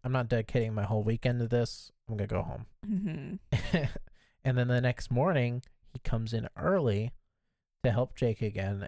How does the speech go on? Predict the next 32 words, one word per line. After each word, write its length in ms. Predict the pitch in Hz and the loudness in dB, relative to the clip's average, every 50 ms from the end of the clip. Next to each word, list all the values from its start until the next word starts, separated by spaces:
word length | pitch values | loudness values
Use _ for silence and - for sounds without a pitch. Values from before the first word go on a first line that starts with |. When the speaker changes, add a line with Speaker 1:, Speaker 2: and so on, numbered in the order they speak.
| - - | -8 -4
Speaker 1:
And 240 | - 117 113 113 110 | -4 -2 -2 -2 0
Terry's 400 | - 120 113 113 110 110 104 - | 0 2 4 4 2 2 2 0
like, 260 | 113 107 101 - - - | 0 2 0 0 -2 -2
"All 100 | - 101 | -2 0
right, 220 | 95 90 90 - - - _ _ _ - | 0 0 -2 -4 -6 -10 _ _ _ -2
you, 260 | 131 127 135 139 143 135 | 0 2 2 2 2 0
like, 340 | - 131 123 110 107 - - | 0 2 0 0 0 -4 0
better 300 | - 120 110 104 104 98 87 | 2 2 2 4 2 0 0
have 180 | 92 82 95 | -2 -2 -4
found 300 | - - 98 98 92 90 | -4 -4 -2 -2 -2 -4
something 440 | - 101 87 - - - - - - - - - - - | -4 -6 -6 -6 -8 -10 -12 -12 -14 -20 -20 -18 -8 -2
'cause 280 | - 123 113 101 - - | 0 0 0 0 -2 -2
I 40 | 214 | 0
Speaker 2:
Mm-hmm. 400 | 202 202 190 175 170 165 156 156 196 | 0 2 2 0 0 -2 -2 -2 -4
Speaker 1:
came 100 | - - | -6 -6
in 140 | - - - | -8 -10 -12
an 40 | - - - - | -12 -14 -12 -10
hour 400 | 92 92 101 101 113 131 143 143 | -6 -4 0 2 2 2 2 2
early." 400 | - 123 117 110 104 104 107 107 - - _ _ _ - _ _ _ - | 0 0 0 0 0 -2 -2 -6 -10 -14 _ _ _ -20 _ _ _ -8
Speaker 2:
Yes. 360 | - - - - - - - _ _ - | -8 -6 -6 -8 -10 -14 -16 _ _ -2
Speaker 1:
And 260 | 127 120 117 110 104 - - 117 | 0 0 0 0 -4 -8 -10 -10
Jake, 380 | - - 139 143 139 123 - - - _ _ _ _ _ - - | -2 0 2 2 2 0 -4 -10 -20 _ _ _ _ _ -6 -2
who 180 | - 127 120 | 0 2 4
has 260 | 107 113 117 107 - - - | 4 4 2 0 -2 -2 0
obviously 420 | 123 131 135 139 135 - - 127 | 0 2 2 2 0 0 0 0
not 220 | 120 113 107 104 | 0 0 0 0
gotten 320 | - 113 101 95 95 95 101 - _ - | 2 0 0 0 0 -4 -8 -8 _ -2
any 180 | 131 156 190 165 | 0 2 2 2
sleep 240 | - - 117 101 - | 2 2 0 -2 -2
the 80 | - | -4
night 140 | 92 95 92 | -4 -4 -4
before, 460 | 87 98 - - - - - 87 101 | -4 -6 -6 -4 -2 -2 0 -2 -2